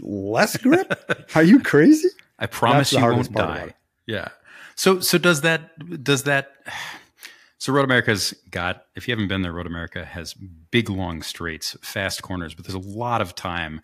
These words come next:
Speaker 2: where you're just punching through air in a straight line. So does that, the drag, that, that all makes sense there, but does that equation change on shorter tracks where there's, there's more percentage of the time spent in corners?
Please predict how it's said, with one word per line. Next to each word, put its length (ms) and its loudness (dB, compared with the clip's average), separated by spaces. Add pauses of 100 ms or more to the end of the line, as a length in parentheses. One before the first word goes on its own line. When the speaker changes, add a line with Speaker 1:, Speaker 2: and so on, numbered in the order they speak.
(200)
Speaker 2:
where 140 -8
you're 120 -4
just 220 -8
punching 320 -2
through 220 -6
air 120 -6
in 80 -8
a 60 -14
straight 300 -14
line. 340 -16
So 180 -8
does 320 -6
that, 440 -4 (260)
the 80 -8
drag, 320 -2
that, 160 -6
that 100 -2
all 80 0
makes 280 -4
sense 220 -6
there, 180 -2
but 100 -10
does 160 -6
that 120 -4
equation 380 -6
change 380 -6
on 120 -10
shorter 340 -10
tracks 500 -12
where 80 -10
there's, 300 -8 (320)
there's 180 -14
more 160 -4
percentage 320 -6
of 80 -12
the 80 -18
time 100 -6
spent 220 -12
in 60 -14
corners? 420 -12